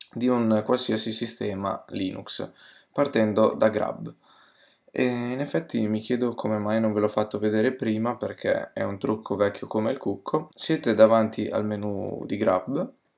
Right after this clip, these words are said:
e anziché dirgli: "Ok, fai il boot", in questo caso di Ubuntu, premiamo E, Edit, e ecco che qui vediamo tutte le opzioni di boot che sono state impostate da Grub.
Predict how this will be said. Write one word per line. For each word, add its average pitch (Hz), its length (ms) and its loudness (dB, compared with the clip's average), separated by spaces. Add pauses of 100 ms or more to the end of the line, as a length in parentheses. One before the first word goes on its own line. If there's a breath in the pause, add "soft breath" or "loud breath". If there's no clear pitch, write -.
(160)
e 160 180 0
anziché 165 840 2 (380)
dirgli: 113 520 2
"Ok, 123 460 4
fai 123 180 2
il 110 80 0
boot", 113 320 2
in 101 100 -4
questo 107 240 -4
caso 107 240 -2
di 101 80 -4
Ubuntu, 113 540 0
premiamo 120 560 0
E, - 380 -2 (160)
Edit, 98 720 -2 (840 soft breath)
e 170 320 -2
ecco 113 300 -2
che 139 160 -4
qui 110 340 -2
vediamo 107 400 0
tutte 120 240 -2
le 113 80 4
opzioni 107 460 2
di 107 80 0
boot 95 540 -2 (600 loud breath)
che 127 160 0
sono 104 240 0
state 104 300 2
impostate 101 640 -2
da 98 140 -2
Grub. - 440 -2